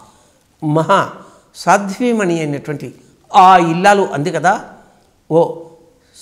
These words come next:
శంకర పండితుడా, నీది పై చేయి అవుతోంది అని నువ్వు అనుకుంటున్నావు, కానీ నువ్వు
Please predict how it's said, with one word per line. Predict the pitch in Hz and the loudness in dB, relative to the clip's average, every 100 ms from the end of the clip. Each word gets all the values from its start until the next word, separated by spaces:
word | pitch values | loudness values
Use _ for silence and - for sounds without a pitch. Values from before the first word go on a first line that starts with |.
| - - - | -16 -14 -6
శంకర | 180 196 190 208 - - - _ _ _ _ _ _ _ _ _ _ | -2 -2 -2 -4 -4 -12 -20 _ _ _ _ _ _ _ _ _ _
పండితుడా, | 156 185 196 185 202 - - - _ _ _ | -2 -2 -2 0 0 -4 -16 -20 _ _ _
నీది | 208 233 247 | -2 0 0
పై | 240 196 | 0 -2
చేయి | 220 254 269 202 | -2 -4 -4 -2
అవుతోంది | 160 170 208 175 170 | -4 -2 -2 -2 -4
అని | 147 143 123 - _ | -4 -8 -12 -20 _
నువ్వు | 196 196 | 0 2
అనుకుంటున్నావు, | 180 151 196 180 175 143 107 - _ _ _ | 2 0 -6 -8 -6 -6 -8 -18 _ _ _
కానీ | - 180 190 123 95 - - _ | -12 -6 -4 -4 -10 -20 -20 _
నువ్వు | 180 226 226 165 - | -2 2 2 -2 -6